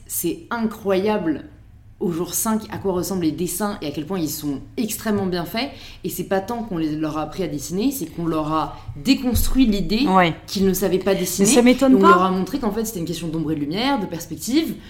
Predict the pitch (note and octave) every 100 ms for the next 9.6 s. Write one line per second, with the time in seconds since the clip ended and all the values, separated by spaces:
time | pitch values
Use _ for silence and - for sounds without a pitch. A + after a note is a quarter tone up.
0 | - - E3 E3 E3+ E3+ F#3+ F#3+ C4+ -
1 | A#3+ G#3+ G3+ C#4+ C#4 - G#3 F#3+ F3+ E3+
2 | E3+ F#3 - C#4 C#4 G#3+ G3 G3+ G3 E3+
3 | E3+ - - - D#3+ D3 D3 C4+ C4+ E3+
4 | C#3+ - E3 D#3 D#3+ D#3+ A#3+ G3 D3+ -
5 | - - - G#3 - - D3+ C#3+ - D#4
6 | D#4+ F3 B3+ C4 G3+ D#3+ - - - -
7 | G3 D3+ - - - E3 B3 C4+ A#3+ G3
8 | G3+ G#3 A3 G#3+ G#3 F3+ E3+ D#3+ D#3+ F#3
9 | - - G3+ C#4+ F#4 D#4+